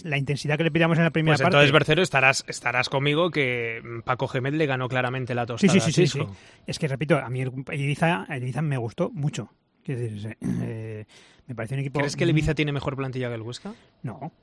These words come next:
Speaker 1: No, pero, pero es verdad que en, en ese sistema que salieron de, de,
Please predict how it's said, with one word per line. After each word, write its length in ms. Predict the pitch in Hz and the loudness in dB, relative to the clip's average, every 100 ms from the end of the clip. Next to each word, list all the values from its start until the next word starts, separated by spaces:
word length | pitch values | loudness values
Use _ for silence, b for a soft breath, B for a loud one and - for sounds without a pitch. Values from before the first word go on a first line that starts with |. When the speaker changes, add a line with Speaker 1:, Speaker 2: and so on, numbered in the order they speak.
| B B B B B _ _ _ | B B B B B _ _ _
Speaker 1:
No, 200 | 202 135 | -6 -6
pero, 380 | - 147 131 123 - | -2 0 0 -2 -4
pero 220 | 135 127 | -2 -2
es 60 | |
verdad 180 | 120 151 | 0 0
que 380 | 165 143 139 127 | 2 0 -2 -6
en, 180 | 127 147 | -6 -6
en 80 | 127 | -8
ese 220 | 127 135 | -4 -4
sistema 400 | 139 165 147 135 | -4 -4 -4 -2
que 180 | 143 139 | -2 -2
salieron 380 | 151 151 165 | -2 0 0
de, 300 | 131 123 120 | 0 -4 -6
de, 520 | 123 127 120 120 113 | -8 -8 -8 -8 -8